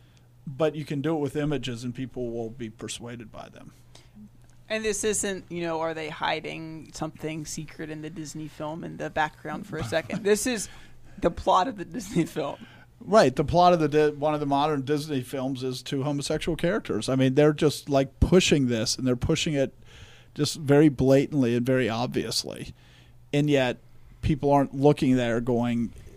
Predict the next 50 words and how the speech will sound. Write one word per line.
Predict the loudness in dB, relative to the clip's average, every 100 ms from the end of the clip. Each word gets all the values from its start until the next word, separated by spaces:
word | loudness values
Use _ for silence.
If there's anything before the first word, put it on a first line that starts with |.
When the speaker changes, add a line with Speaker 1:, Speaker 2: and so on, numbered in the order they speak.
| -18
Speaker 1:
"Well, | -6 -2
my | 0 2
child | 4 4 4
wants | 4 2 0
to |
be | 2
entertained. | 4 2 0 -2 -2
He | -4
finds | -2 -4 -2
this | -4
fun. | -4 -4 0
He | 0
sings | 0 -2 -2
the |
songs | -4 -2 -2 -2
on | -2 -4
it, | -2
so | -2
we'll | -2 -2
let | -4
him | -6
watch | -6 -8 -8
it." | -10 -12 -16 -18 -18 -20 -20 -20 -20 -20 -20 -6
Speaker 2:
And, | -4 -2
and | 0 0 0
my, | -2 -4 -8
I |
mean, | -6 -6 -6 -8
as | -8
far | -6 -4 -4
as | -6
kids | -10 -8 -8 -8
being | -10
influenced | -10 -10 -12 -10
by | -12
images, | -12 -12 -14 -12 -12 -10
I |
mean, | -12 -10 -4
there's | -4 -2
all | 0 0
these | -2 -6
people | -10 -10 -10
complaining | -10 -8 -6 -6
that, | -8 -8
"Well, | -8 -6
you | 0
know, | 0
if | 0 2
I | 0
just | 0 -8